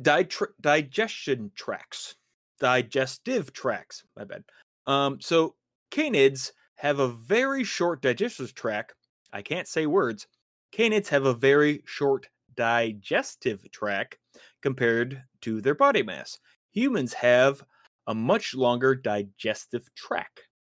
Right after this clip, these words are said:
The amount of time it takes for food to travel back and forth is different. Uh, because, you know, when you ever look at, like, the, uh, the intestines, it's kind of, no, from front to back.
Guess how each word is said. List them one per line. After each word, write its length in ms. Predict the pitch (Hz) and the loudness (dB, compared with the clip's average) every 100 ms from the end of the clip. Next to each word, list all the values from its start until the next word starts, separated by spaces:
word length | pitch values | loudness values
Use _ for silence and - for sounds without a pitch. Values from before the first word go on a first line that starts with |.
| _ | _
The 100 | 120 | -2
amount 260 | 120 131 208 | 0 2 2
of 80 | - | 0
time 360 | 143 123 123 131 | 0 0 0 -2
it 160 | 139 | -4
takes 260 | - 113 - | -4 -4 -6
for 140 | - | -14
food 260 | 101 131 120 | -6 -4 -2
to 60 | 107 | -4
travel 600 | - 120 120 131 139 - - _ _ | 0 2 4 2 0 -6 -20 _ _
back 300 | - 101 139 | -6 -2 0
and 120 | 196 160 | 0 4
forth 480 | 139 135 143 143 _ _ | 8 8 8 2 _ _
is 220 | 135 135 | -8 -8
different. 560 | - 254 - 95 - - _ _ _ - | -4 -4 -4 -10 -12 -20 _ _ _ -12
Uh, 40 | |
because, 380 | 135 131 139 123 | -4 -2 0 0
you 60 | 135 | 0
know, 140 | 123 | 0
when 220 | 117 120 | 0 -2
you 80 | 123 | -2
ever 160 | 110 120 | -2 0
look 180 | 120 117 | 0 -2
at, 120 | 110 | -2
like, 180 | 117 104 | -2 -2
the, 240 | 107 101 98 - | -6 -8 -10 -6
uh, 260 | 110 101 | -4 -4
the 120 | 95 101 | -6 -8
intestines, 520 | 104 110 - 104 - | -6 -6 -6 -12 -16
it's 120 | 98 | -16
kind 220 | - 104 | -12 -10
of, 160 | 92 87 - _ _ - | -10 -12 -20 _ _ -18
no, 100 | - _ | -18 _
from 300 | - 110 98 - _ _ | -14 -10 -10 -14 _ _
front 280 | - 131 - | -4 -4 -4
to 200 | - 156 | -4 -4
back. 240 | 113 90 | -4 -8